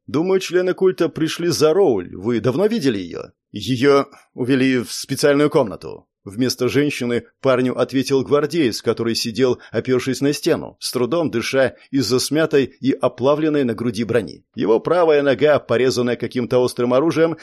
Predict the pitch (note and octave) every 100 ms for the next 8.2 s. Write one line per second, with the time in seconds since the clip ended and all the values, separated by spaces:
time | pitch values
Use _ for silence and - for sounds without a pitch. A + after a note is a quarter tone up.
0 | - - C#3+ G3 G3 G#3 F#3 F3 D3 D3
1 | E3 C#3 A2+ - A#2+ C3+ - D3 A2 C#2+
2 | - _ _ _ _ _ - G#2+ C#4 -
3 | C3+ C#3 C3 B2 C3+ C3 D#3+ A#2 G2+ -
4 | A2 B2+ B2 B2 A#2 B2+ C3 A2+ A#2+ A2+
5 | A#2+ B2 A#2+ B2 - D#3 D3 _ _ D#3+
6 | F#3 G#3+ G3 - C#3+ B2+ C3+ C#3 C#3 A2
7 | E2+ D2+ F2 - _ - D3 A#2+ A#2 A#2
8 | B2